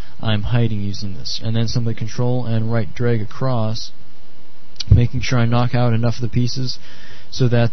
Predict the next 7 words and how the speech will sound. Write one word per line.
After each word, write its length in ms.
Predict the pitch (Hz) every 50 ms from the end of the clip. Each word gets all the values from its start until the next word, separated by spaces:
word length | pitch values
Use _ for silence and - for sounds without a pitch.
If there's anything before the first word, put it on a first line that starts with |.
| - -
the, 220 | 120 117 117 117 113
uh, 120 | 113 110
the 140 | 110 110 -
entrance 600 | 123 131 131 - - 131 123 117 110 - - -
here 200 | - 120 117 113
looks 340 | 113 113 113 110 110 - -
completely 760 | - 117 104 - - 131 131 131 127 123 120 120 120 117